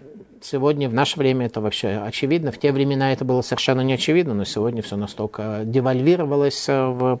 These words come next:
понятиях, что сегодня десять детей однозначно не сделают и десятую часть того, что муж делает, ну, нормальный муж делает по отношению к нормальной жене. И встала Хана после еды и питья,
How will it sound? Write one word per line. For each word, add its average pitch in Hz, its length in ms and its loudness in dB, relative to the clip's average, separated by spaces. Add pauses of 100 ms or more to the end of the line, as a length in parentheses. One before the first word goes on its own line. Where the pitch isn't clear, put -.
(120)
понятиях, 131 560 0
что 92 200 -8
сегодня 113 480 -4
десять 107 340 -2
детей 110 280 -2
однозначно 101 680 -2 (440)
не 143 200 0
сделают 143 420 2
и 143 60 -6
десятую 131 420 -2
часть 120 300 -4
того, 104 240 -2
что - 240 -4
муж 110 240 -2
делает, 110 320 0
ну, 147 100 4
нормальный 123 460 0
муж 147 180 2
делает 110 300 0
по 104 60 -8
отношению 107 380 -2
к - 60 -12
нормальной 101 400 0
жене. 95 300 -2 (1300)
И 147 60 -6
встала 190 320 6
Хана 185 300 2
после 165 320 2
еды 160 180 4
и 170 40 2
питья, 156 480 4